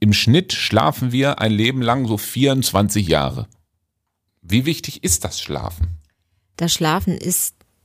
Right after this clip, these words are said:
Speaker 2: aus meiner Sicht immens wichtig. Und ich glaube, das weiß jeder, wenn er nämlich morgens aufgestanden ist, ist total gerädert, dann ist der ganze Tag ja auch so ein bisschen,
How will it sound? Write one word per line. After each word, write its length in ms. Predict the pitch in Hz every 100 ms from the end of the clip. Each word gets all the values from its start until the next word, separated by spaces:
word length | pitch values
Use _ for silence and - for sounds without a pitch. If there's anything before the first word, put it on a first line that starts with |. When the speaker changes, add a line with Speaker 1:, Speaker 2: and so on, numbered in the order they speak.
| _
Speaker 2:
aus 140 | - 147
meiner 300 | 151 165 175
Sicht 300 | 160 160 -
immens 480 | 165 160 147 160 -
wichtig. 440 | 147 - 156 -
Und 60 | 156
ich 140 | 151
glaube, 260 | - 151 156
das 260 | 156 -
weiß 280 | - 139 180
jeder, 260 | 190 185 180
wenn 100 | 170
er 80 | 165
nämlich 280 | 165 165
morgens 280 | 165 160 165
aufgestanden 560 | - 170 - - 175 170
ist, 100 | 165
ist 180 | 165 -
total 340 | 165 - 160
gerädert, 420 | 156 160 170 170
dann 80 | 165
ist 140 | 160
der 80 | 170
ganze 280 | 160 160 156
Tag 220 | - 190 -
ja 80 |
auch 80 | 143
so 100 | -
ein 80 | 147
bisschen, 360 | 139 - 139